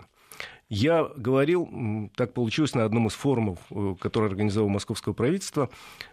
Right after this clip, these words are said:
встретился в, на круглом столе с вице-мэром по транспорту одного из крупнейших китайских городов.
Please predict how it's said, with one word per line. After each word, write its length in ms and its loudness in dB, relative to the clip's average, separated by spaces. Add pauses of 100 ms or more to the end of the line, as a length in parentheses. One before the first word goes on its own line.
встретился 880 -2
в, 460 0
на 120 2
круглом 360 -2
столе 440 0
с 200 -6
вице-мэром 1000 0
по 100 -4
транспорту 540 -2
одного 200 0
из 80 -4
крупнейших 500 -2
китайских 500 -4
городов. 540 -2